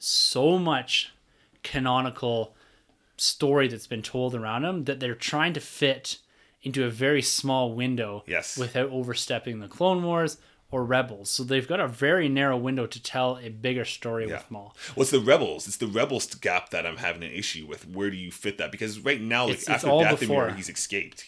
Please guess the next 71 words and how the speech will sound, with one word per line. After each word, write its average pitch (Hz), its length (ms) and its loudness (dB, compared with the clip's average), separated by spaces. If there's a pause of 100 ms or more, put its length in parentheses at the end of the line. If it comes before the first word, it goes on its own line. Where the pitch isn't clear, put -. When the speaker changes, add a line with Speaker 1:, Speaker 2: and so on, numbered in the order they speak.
(140)
Speaker 2:
right? 85 240 -8
So - 140 -8
that's 95 420 -4
fine. 82 500 -8
Speaker 1:
Yes, 131 240 -4
Speaker 2:
It's - 100 2
Speaker 1:
you 147 60 10
Speaker 2:
all 147 60 10
before 131 340 4
Rebels, 95 340 -2
but 101 140 -2
it's, 95 220 -2
like, 92 240 -4 (220)
the 90 100 -8
time 110 320 0
is 98 100 -2
getting 95 220 -4
very 95 220 -2
close 98 300 -4
to - 100 -10
that 82 260 -4
meeting 98 480 -4
on 85 200 -8
Malachor. 85 540 -4 (280)
Speaker 1:
Yeah. 127 220 -2
Speaker 2:
So - 180 -4
it's 92 100 -6
like 95 240 -8
they, 80 140 -6
they - 140 -4
have 107 220 -2
to, 90 240 -4 (600)
they - 80 -10
have 127 160 0
to 110 80 -6
bridge 104 240 -4
that 85 220 -2
gap, 98 260 0
because - 240 -12
so-, 113 120 -4
something's 101 320 -8
happened 101 280 0
where 87 80 -6
he's, 85 240 -10 (300)
he's 90 80 -14
pretty 123 280 0
old 92 440 0
on 90 180 -8
Malachor. 90 400 -2
Speaker 1:
He's 135 80 0
Speaker 2:
He 131 60 0
almost - 160 0
Speaker 1:
become 160 140 4
Speaker 2:
has - 60 2
Speaker 1:
the 135 60 2
old 131 160 0
master 120 480 -4
or 107 100 -4
Speaker 2:
Yeah, 110 180 8
Speaker 1:
whatever, 92 180 -4
Speaker 2:
the 101 80 0
Speaker 1:
right? 110 100 6
Speaker 2:
Yoda 95 80 0
re-, 87 140 -4
in 95 100 -6
reverse, 87 480 -4
in - 120 -4
Speaker 1:
Yeah. 123 80 -2
Speaker 2:
a - 20 -2
sense, - 420 -6
right? 87 320 -4